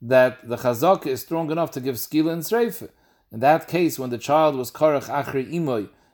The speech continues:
and then he was baal imoy, we say that the child gets skila. And if the father was baal bitoy, we say that the, the child gets sreifa. So we see that the chazaka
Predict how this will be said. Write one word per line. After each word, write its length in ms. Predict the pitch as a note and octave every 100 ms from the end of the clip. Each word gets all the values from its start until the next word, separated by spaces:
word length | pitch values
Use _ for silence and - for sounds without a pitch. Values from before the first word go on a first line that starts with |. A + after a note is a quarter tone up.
| _ -
and 100 | A#2+
then 180 | D3+ C#3+
he 80 |
was 200 | C#3 B2+
baal 380 | A2 D3 C#3+ C3
imoy, 420 | C3 D#3 C3+ B2
we 100 | A#2
say 540 | A2 - D3 C3+ A#2 G#2+ _ _ _
that 160 | A#2 A2
the 60 |
child 400 | G#2 C#3+ D3 B2
gets 280 | B2+ B2 -
skila. 380 | - B2 G#2 D3 _ _ _ _ _ _ _ _ _
And 160 | C3+ C3+
if 100 | -
the 120 | B2+
father 440 | - D3 D3+ C#3+
was 220 | C3 C3 A2
baal 400 | B2 C#3+ C3 B2
bitoy, 340 | D3+ C#3+ C3+
we 80 | B2
say 360 | - C3+ C3+
that 180 | A#2+ A#2 -
the, 200 | A#2+ A#2+
the 180 | A2 A#2
child 380 | A2 C3 C3 A2+
gets 280 | A#2+ A#2 -
sreifa. 440 | A2 F#2+ - A2+ _ _ _ _
So 160 | -
we 140 | B2 B2
see 240 | G#3 A3+
that 160 | E3+ D#3
the 60 |
chazaka 720 | - C#3 B2 F3+ G#3+ D3 C#3+